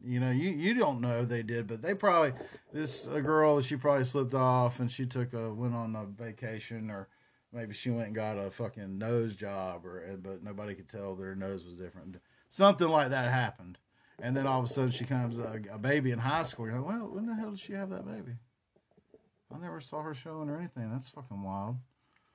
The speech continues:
But yeah, it totally happened. If you grew up here, you can play. And, and by the way, it was junior high school then.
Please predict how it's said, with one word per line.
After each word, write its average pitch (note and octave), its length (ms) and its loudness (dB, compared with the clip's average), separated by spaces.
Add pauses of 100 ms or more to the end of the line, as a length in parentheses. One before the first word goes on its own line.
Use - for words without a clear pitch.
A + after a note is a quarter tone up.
(200)
But D3+ 140 0
yeah, E3 160 6
it G3 180 6
totally F#3+ 320 10
happened. A#2+ 380 8
If G#2 100 -10
you F#3 100 2
grew F#3+ 180 10
up D#3+ 120 4
here, D#3+ 200 8
you E3 160 4
can D3 60 0
play. D#3 200 4
And, E3 100 2
and E3+ 80 0
by G3 140 12
the F#3+ 80 10
way, D3+ 180 10 (220)
it G3+ 80 2
was A3+ 180 2
junior A#3 280 6
high G#3+ 200 10
school D3+ 240 -2
then. G2 240 -2